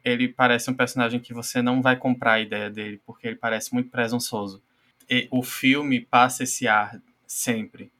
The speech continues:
né, de que o Brás Cubas, ele, é, por mais que ele fosse um fracassado em todas as áreas dele, ele <laughs> se sentia superior. Inclusive, há velhos amigos como o Quincas Borbas, que aparece, né, no,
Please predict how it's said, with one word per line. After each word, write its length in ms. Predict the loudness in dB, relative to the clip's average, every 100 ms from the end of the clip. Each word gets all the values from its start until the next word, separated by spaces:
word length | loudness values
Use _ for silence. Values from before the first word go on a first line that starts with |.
| _ _ -6
né, 180 | -6
de 140 | -6 -10
que 180 | -4 -4
o 460 | -2 -4 -4 -6
Brás 320 | 0 0 0
Cubas, 440 | -4 -4 -2 -2 0
ele, 380 | 0 0 -2 -4 -14 -20 -20 _ _ -10
é, 160 | -8
por 180 | -4 2
mais 260 | 4 4 2
que 140 | -2
ele 380 | 0 2 0 -6 _ -14
fosse 340 | -4 -2 -2
um 40 | -2
fracassado 580 | -2 -2 -4 0 -2
em 40 | -2
todas 340 | -2 -2 -2
as 260 | 0 0 2
áreas 360 | 2 4 0 -2
dele, 440 | -4 -4 -4 -6 -2
ele 560 | -2 -2 -2 -2 -4 -4
<laughs> 120 | -8 -8
se 220 | -4 -2
sentia 340 | -2 -2 0
superior. 640 | -2 2 2 4 4 2 -2 -10 -2 0
Inclusive, 720 | 2 2 2 0 0 -4 -8 -12 0
há 180 | 4 6
velhos 380 | 8 6 6 2
amigos 440 | 2 2 -2 -4
como 320 | 0 2 4 4
o 40 |
Quincas 360 | 0 -2 -2 0
Borbas, 500 | 4 4 2 -2 0
que 100 | -2
aparece, 560 | 4 4 4 2 -2
né, 160 | 0 0
no, 540 | -2 -2 -6 -8 -14